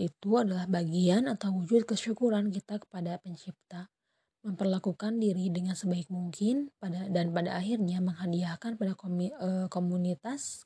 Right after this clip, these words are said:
kita adalah tujuan utama kita dilahirkan. Maka terakhir,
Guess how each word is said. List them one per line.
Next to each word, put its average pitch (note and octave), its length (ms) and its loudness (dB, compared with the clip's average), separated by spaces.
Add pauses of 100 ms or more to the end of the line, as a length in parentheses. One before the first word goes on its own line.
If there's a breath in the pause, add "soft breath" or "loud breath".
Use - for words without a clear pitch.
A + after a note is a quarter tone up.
kita G#3+ 640 -2
adalah F#3+ 400 0
tujuan F#3+ 320 0
utama G3+ 560 -4
kita G3+ 240 -10
dilahirkan. E3 720 -4 (4000)
Maka F3 340 -6
terakhir, F3+ 600 -4